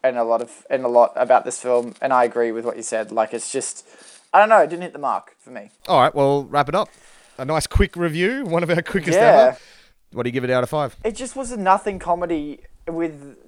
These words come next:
Speaker 1: nothing writing, and I was disappointing. I wanted more, but I didn't expect more. I expected exactly what I got.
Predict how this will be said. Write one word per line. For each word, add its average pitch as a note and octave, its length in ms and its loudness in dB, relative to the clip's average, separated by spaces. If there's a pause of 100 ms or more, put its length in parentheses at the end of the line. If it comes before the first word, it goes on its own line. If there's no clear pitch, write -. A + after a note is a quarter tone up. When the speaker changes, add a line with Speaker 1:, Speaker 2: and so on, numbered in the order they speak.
Speaker 1:
nothing E3 680 -4
writing, D3 560 2
and C#3 140 -4
I C#3 80 2
was C#3 160 -4
disappointing. C#3+ 760 -8
I C3 100 6
wanted D#3 340 2
more, C#3 280 2
but C#3+ 160 2
I - 20 2
didn't E3+ 220 -4
expect B2 400 -4
more. G#2+ 300 -4
I C3+ 40 4
expected D#3+ 420 -2
exactly A#2 380 -2
what G#2 100 -10
I G#2 80 -6
got. G2+ 300 -6